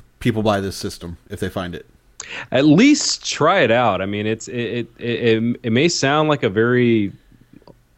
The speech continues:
Speaker 2: you know, relatively old, uh, concept,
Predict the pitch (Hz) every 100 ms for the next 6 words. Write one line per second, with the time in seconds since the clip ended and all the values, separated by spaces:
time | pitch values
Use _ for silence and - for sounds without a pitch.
0 | _ - - 92 92 85 85 104 95 87
1 | 87 85 87 - 104 113 113 113 104 -
2 | - 98 90 87 - 107 117 139 135 -